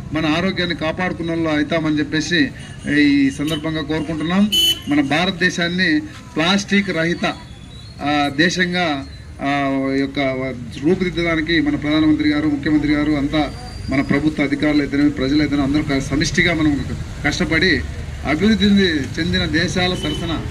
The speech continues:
అందరూ నిలిపేకి మనందరము కట్టుబడి ఉండాలని చెప్పేసి కోరుకుంటూ మీ అందరి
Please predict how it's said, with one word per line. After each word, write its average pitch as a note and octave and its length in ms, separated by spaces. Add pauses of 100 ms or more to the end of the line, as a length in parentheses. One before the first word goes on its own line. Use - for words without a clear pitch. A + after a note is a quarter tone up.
(300)
అందరూ E3+ 260
నిలిపేకి E3 480
మనందరము D3+ 640 (300)
కట్టుబడి D#3 300
ఉండాలని D#3+ 340
చెప్పేసి D3+ 260
కోరుకుంటూ E3 640 (340)
మీ D3+ 100
అందరి F3 540